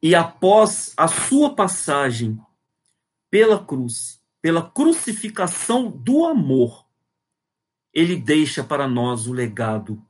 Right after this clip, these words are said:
do Evangelho. Durante séculos por vindouro, nós vamos caminhando, tateando no erro, tateando no acerto, buscando um processo educacional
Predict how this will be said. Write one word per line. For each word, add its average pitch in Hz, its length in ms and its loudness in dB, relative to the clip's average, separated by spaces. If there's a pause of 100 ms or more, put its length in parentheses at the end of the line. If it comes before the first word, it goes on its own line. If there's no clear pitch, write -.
(140)
do 113 160 -4
Evangelho. 101 640 -6 (760)
Durante 117 480 0
séculos 165 1080 -2
por 139 240 2
vindouro, 113 680 -4 (920)
nós 123 440 0
vamos 123 520 -2
caminhando, 135 840 0 (520)
tateando 143 640 0
no 127 220 2
erro, 185 500 2 (380)
tateando 131 640 -4
no 120 140 -2
acerto, 160 720 -8 (580)
buscando 180 1040 2 (460)
um 160 100 -2
processo 165 640 0
educacional 147 1000 -2